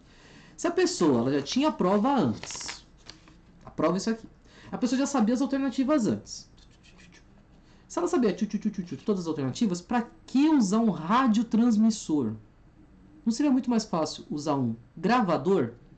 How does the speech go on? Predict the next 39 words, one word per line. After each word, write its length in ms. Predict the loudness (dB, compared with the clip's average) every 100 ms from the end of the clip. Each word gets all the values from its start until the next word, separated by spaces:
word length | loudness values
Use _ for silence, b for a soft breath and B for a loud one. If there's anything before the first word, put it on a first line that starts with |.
| _
e 60 | -4
só 100 | -4
ficar 220 | 0 2
repetindo 420 | 2 2 0 0
aqui, 220 | 0 0
ó, 160 | 0 0 -2
um 280 | 2 4 4
A, 340 | 2 2 -2 -6
dois 240 | -4 -2 -2
B, 440 | 2 4 4 2 -4
três 240 | -2 0
C, 460 | -2 -2 2 2 0 -4
não 80 | -2
é? 240 | -2 -4 -10 -20 b b b b b -20 -20 -6
E 60 | 0
aí, 80 | 0
tipo 160 | 0
assim, 320 | -2 2 4 6
ninguém 320 | 4 4 4
ia 60 |
pegar 500 | 2 2 2 2 4
o... 420 | 4 4 4 0 -4 B B
Porque 180 | -4 2
existe, 440 | 4 4 2 2 0
viu, 140 | 2
gente, 360 | 2 2 -2 -4
uns 120 | -4
aparelhos 400 | -2 0 0 -2
pra 100 | -2
pegar 380 | 0 2 2 2
onda 160 | 2
de 100 | 2
rádio 320 | 2 4 2
em 40 | 0
vestibular, 600 | -4 -2 0 0 2 0
em 60 | 0
concurso, 440 | -4 0 -2 -2
isso 120 | -4
existe. 520 | -2 2 2 0 -12